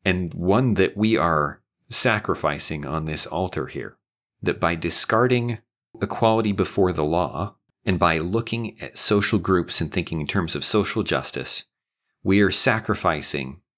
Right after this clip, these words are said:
innocent people who have done no wrong and who could look at us and say, "Why, why don't you leave us alone?" Justly say that. "Why, why do you get to come into my life and do all these things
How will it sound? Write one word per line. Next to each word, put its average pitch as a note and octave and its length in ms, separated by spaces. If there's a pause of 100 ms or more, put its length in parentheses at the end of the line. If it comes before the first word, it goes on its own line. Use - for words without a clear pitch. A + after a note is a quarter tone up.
(200)
innocent G#2+ 460
people - 420 (220)
who G#2 120
have F2 120
done F#2+ 220
no F2+ 140
wrong C#2+ 400 (400)
and E2+ 120
who G#2 120
could F2 180
look C3 160
at G#2 60
us E2 200
and E2+ 100
say, F2 140
"Why, D#2 320
why F2 420
don't G#2 360
you D#2+ 180
leave F2 260
us - 160
alone?" G#2 380 (120)
Justly - 460
say A#2 240
that. - 300
"Why, G#2 400 (280)
why A#2 300
do A#2 120
you G#2+ 240
get F#2+ 200
to - 100
come G2+ 240
into F#2+ 260
my E2 120
life F#2+ 300
and E2 140
do G#2+ 180
all D#2+ 120
these C#2 240
things - 380